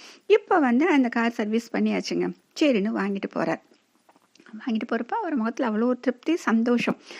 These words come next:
சரி, இந்த பணம் கொடுக்கணும் இல்லையா? அப்ப சர்வீஸ் பண்ணியாச்சு, பணம் கொடுக்கணும் இல்லையா? அப்ப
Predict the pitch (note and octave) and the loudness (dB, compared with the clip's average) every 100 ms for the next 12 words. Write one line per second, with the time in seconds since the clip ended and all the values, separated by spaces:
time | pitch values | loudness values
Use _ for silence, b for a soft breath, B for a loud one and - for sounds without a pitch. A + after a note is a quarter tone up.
0 | B - B4 A#4+ D4+ D4+ - F4 F4 A#4+ | B 2 4 8 6 6 0 -2 -2 -4
1 | A#4 G#4 - D4+ - D4 A#3+ F#3+ G3+ G3+ | -4 -4 -2 -2 4 4 4 2 0 -2
2 | G3 G3 A3+ G#4+ - A#3 A3 F#3 - A#3+ | -4 -2 0 -2 -2 -4 0 -2 -2 -6
3 | D4+ _ D4 G4+ G4+ B3 A#3 G#3 G3+ F#3+ | -6 _ 0 2 2 0 0 -2 -2 0
4 | G3+ G3 B B B - F4 G#4 | 0 -2 B B B 0 0 0